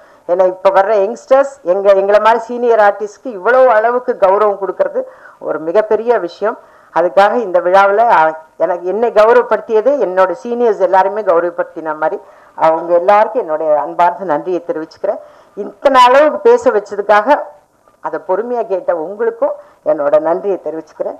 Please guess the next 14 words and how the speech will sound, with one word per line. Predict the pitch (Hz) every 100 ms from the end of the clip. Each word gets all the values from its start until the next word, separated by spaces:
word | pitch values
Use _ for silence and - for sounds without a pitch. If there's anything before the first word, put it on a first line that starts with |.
| _
வணக்கம், | 147 151 156 - - _
நன்றி. | - 156 147 147 - _ - - _ - - - -
உதய் | 185 214 277
தம்பி | 247 220 226
வந்து, | 214 214 247 339 - - - _ _ _ _ _ _ _ _ _ _
அதான் | - 202 247
சொல்றேனுங்களே, | 220 190 196 202 233 262
நான் | 185 202 202
வரும்போது | 214 285 302 254 220 311 302 - - _
இவங்க | 214 254 277
தான் | 294 320 359
சிம்பிளா | 294 269 277 254
இருக்காங்க, | 226 220 208
அப்பா | 202 -